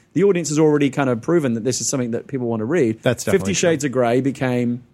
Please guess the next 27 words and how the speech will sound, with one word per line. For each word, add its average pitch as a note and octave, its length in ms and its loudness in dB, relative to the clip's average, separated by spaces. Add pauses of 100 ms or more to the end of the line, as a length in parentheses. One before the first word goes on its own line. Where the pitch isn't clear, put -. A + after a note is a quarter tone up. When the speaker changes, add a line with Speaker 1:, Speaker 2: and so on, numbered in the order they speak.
(180)
Speaker 1:
you - 60 -6
know, A#2+ 100 -2
for A#2+ 120 -6
better C#3 260 4
or B2+ 60 4
worse, A#2 260 2
became C3 320 0
a A#2 60 0
hugely D3+ 340 0
successful B2+ 640 0 (640)
book B2 460 0 (300)
in D#3+ 100 4
its D3+ 180 0
own C3+ 200 2
right B2 360 -2
Speaker 2:
Mm-hmm. B2 160 0
Speaker 1:
through C#3+ 260 2
the A#2+ 380 2
Kindle, A#2+ 480 0 (200)
you C3+ 100 -2
know, G#2 180 -4 (140)
ebook C3 240 0
Speaker 2:
Through, C#3 160 -2
yeah, - 60 -
Speaker 1:
marketplace. B2+ 480 2
Speaker 2:
ebooks, - 40 2
yeah. G2+ 200 0